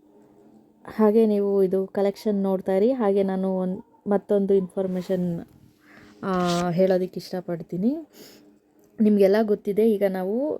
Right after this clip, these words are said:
ದುಡ್ಡು ದುಡಿದ್ರೆ ಸಾಕಾಗಲ್ಲ, ನಾವು ಉಳಿತಾಯ ಮಾಡಿರೋ ದುಡ್ಡು ಕೂಡ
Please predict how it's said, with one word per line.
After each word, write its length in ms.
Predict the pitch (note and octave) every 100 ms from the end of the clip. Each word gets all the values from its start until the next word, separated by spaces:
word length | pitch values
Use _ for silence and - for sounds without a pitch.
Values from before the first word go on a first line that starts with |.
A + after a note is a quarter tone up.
| G3+
ದುಡ್ಡು 340 | G#3 G3 A#3 G3
ದುಡಿದ್ರೆ 360 | G3 G3 A#3+
ಸಾಕಾಗಲ್ಲ, 580 | A#3+ G3+ F#3 F3+ E3+ F3 A3 C4
ನಾವು 360 | G#3+ A3 A#3+
ಉಳಿತಾಯ 640 | A#3 A3+ G#3+ A#3 A#3+ A#3+
ಮಾಡಿರೋ 520 | A#3+ A3 G3+ G#3 G#3+ G3
ದುಡ್ಡು 320 | F3+ F3+ A#3
ಕೂಡ 220 | - G3+